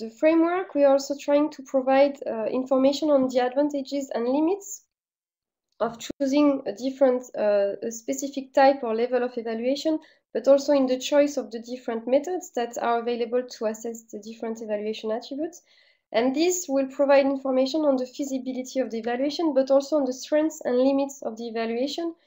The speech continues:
which is important in the, uh, argumentation provided at the end to decision maker to advocate for changes. It is important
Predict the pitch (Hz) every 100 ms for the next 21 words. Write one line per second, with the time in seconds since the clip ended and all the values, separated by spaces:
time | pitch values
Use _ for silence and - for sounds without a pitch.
0 | _ _ _ 254 269 302 277 277 294 302
1 | 330 330 339 - _ _ _ - 254 262
2 | 262 254 247 247 233 - 240 254 254 240
3 | 277 294 - 320 330 330 _ _ _ _
4 | _ - 254 254 269 277 247 226 226 254
5 | 285 285 240 240 - 233 240 233 240 262
6 | 262 - 247 247 - 254 226 226 233 233
7 | 214 - 208 202 - - - _ _ _
8 | _ _ _ _ _ _ _ _ _ _
9 | _ _ _ _ _ _ _ _ - 285
10 | 320 330 320 311 370 370